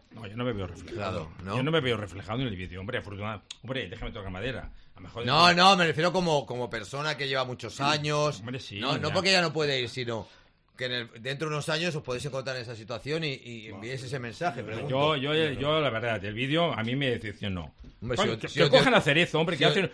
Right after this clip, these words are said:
Speaker 1: unos
Speaker 2: si
Speaker 1: vídeos
Speaker 2: os decepciona
Speaker 1: sensacionales.
Speaker 2: a la gente
Speaker 1: El
Speaker 2: mayor,
Speaker 1: Atlético
Speaker 2: imagínate
Speaker 1: Madrid,
Speaker 2: tú.
Speaker 1: el Atlético Madrid hace unos vídeos sensacionales, y claro que tiene a Cerezo ahí de productor, pero bueno, pero es así, es así. Pero bueno, no es el problema el vídeo, ¿eh? El problema
Speaker 2: No,
Speaker 1: es
Speaker 2: no, ya,
Speaker 1: señor
Speaker 2: ya.
Speaker 1: Roger Guas.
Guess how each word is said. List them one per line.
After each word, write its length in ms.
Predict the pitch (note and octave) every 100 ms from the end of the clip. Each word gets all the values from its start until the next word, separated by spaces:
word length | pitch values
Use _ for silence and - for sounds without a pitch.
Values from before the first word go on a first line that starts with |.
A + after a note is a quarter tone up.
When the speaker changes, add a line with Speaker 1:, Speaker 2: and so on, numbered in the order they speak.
| -
Speaker 1:
unos 200 | E3+ F3+
Speaker 2:
si 60 | D#3+
Speaker 1:
vídeos 240 | F3+ F#3+
Speaker 2:
os 60 | C#3+
decepciona 360 | F3+ D#3+ F3
Speaker 1:
sensacionales. 480 | D#3 F#3+ G3+ F3 D3+
Speaker 2:
a 40 | C#3
la 120 | B2+
gente 240 | C3+ C#3
Speaker 1:
El 60 | D#3
Speaker 2:
mayor, 180 | F3+ E3+
Speaker 1:
Atlético 280 | F3 G3 E3
Speaker 2:
imagínate 320 | G#3+ F#3 F3+
Speaker 1:
Madrid, 160 | - C4+
Speaker 2:
tú. 180 | E3 D3
Speaker 1:
el 140 | E3
Atlético 320 | F3 A#3+ A3
Madrid 240 | F#3+ G#3 G3
hace 180 | F3+ F#3+
unos 140 | E3+
vídeos 300 | F#3 G#3 A#3 - -
sensacionales, 760 | - C#3 D#3 C3+ C3+ D#3 A2 F#2
y 40 |
claro 240 | C3 E3
que 80 | C3+
tiene 200 | A#2+ C3
a 40 | B2+
Cerezo 340 | A2 C3+ C3+
ahí 100 | A#2+
de 120 | A#2
productor, 480 | A2 F#2+ - D3+ B2 - _
pero 160 | - G#2
bueno, 340 | B2 D#3+ G2 - -
pero 180 | - C3
es 240 | C3+ C#3+ E3
así, 420 | A#2+ F#3+ F#3 - _ _ -
es 160 | D3 C#3+
así. 360 | D3 - C#3 F#2 - - - - -
Pero 120 | C#3
bueno, 160 | D3+ G3+
no 20 |
es 100 | F#3+
el 60 | F#3
problema 260 | D#3 D3+
el 60 | C#3
vídeo, 340 | A#2+ G2+ F#2+
¿eh? 60 | C#3
El 80 | A#2+
problema 360 | G#2+ C#3+ D3+ C3+
Speaker 2:
No, 120 | D3+
Speaker 1:
es 60 |
Speaker 2:
no, 120 | A2+ A2
ya, 120 | G#2
Speaker 1:
señor 340 | D3 D3+ G#3+ E3
Speaker 2:
ya. 40 |
Speaker 1:
Roger 320 | D#3 C3 G3+
Guas. 500 | B2+ A2+ G#2+ E2 -